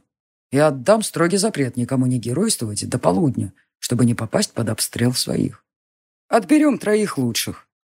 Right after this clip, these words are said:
поддержал принц. «Хватит, чтобы нашпиговать носителя стрелами». Я шла, уповая на удачу, что никто не остановит, не начнёт задавать вопросы,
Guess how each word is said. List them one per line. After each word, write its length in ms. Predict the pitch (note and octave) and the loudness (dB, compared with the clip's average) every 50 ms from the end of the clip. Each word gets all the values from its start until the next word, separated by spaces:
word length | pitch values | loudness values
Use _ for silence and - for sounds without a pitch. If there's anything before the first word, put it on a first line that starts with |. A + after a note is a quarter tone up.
| _ - - | _ -2 -2
поддержал 500 | C3+ A#2+ G#2 - E3+ F3 D#3 E3+ D3 C#3+ | -2 0 0 0 2 2 2 0 -2 -2
принц. 380 | - - A#2 G2+ F#2+ - - _ _ _ _ _ _ | -2 -4 -4 -4 -6 -10 -14 _ _ _ _ _ _
«Хватит, 420 | - - C4 D#4 C4 G#3 B2+ A#2+ | -4 2 2 2 2 2 0 -2
чтобы 260 | - - - D#3 D#3 | -4 -2 -2 0 0
нашпиговать 680 | D#3+ D#3+ D3+ - - D3+ C#3 F3+ F#3 A#3+ A3+ - - - | 0 0 0 -2 -2 -2 0 0 0 0 -2 -2 -2 0
носителя 460 | C#3+ D3 - G#3+ G3+ - F#3 E3 E3+ | 0 0 0 0 -2 -4 -4 -4 -4
стрелами». 600 | - - - - - C3 A2 G#2+ G#2 - - - _ _ _ _ _ _ _ _ _ _ _ _ _ _ _ _ _ _ _ _ _ _ _ _ _ - | -6 -6 -4 -2 -2 -2 0 -2 -4 -6 -6 -8 _ _ _ _ _ _ _ _ _ _ _ _ _ _ _ _ _ _ _ _ _ _ _ _ _ -4
Я 160 | D3+ F#3+ G#3 | 0 2 2
шла, 340 | - - A#3 C#4 D4 D4+ C#4+ - | 2 2 2 0 0 0 -4 -6
уповая 480 | - F#3 - G3 F#3 A3 G#3+ F#3 F3 D#3+ | -4 0 2 2 4 4 4 4 2 2
на 120 | D#3+ D#3+ | 0 0
удачу, 480 | D#3 D3 - - C4+ C#4 - - A#2+ - _ - | 0 0 0 -2 -2 -2 -2 -4 -6 -8 _ -16
что 200 | - - E3+ E3 | -8 -2 0 0
никто 240 | F3 E3+ - F3+ | 0 0 -2 -2
не 120 | F3 E3+ D#3+ | -2 0 0
остановит, 640 | D#3 C#3+ - - C#3 D3 F#3 A#3 A3 F3 - - _ _ _ _ - | 0 0 -2 -2 -2 -2 -2 -2 -4 -4 -8 -14 _ _ _ _ -2
не 80 | E3+ | 0
начнёт 400 | F3+ F3+ E3+ - - G#3+ C4 B3+ | 0 2 2 0 0 2 2 2
задавать 400 | F3 C#3+ B2+ C#3 B2+ B2 A#2 - | 2 2 2 2 2 0 -2 -4
вопросы, 500 | A#2 A2 - - G3+ A#3 A3+ - - - | -4 -6 -4 -2 -2 -2 -2 -4 -6 -10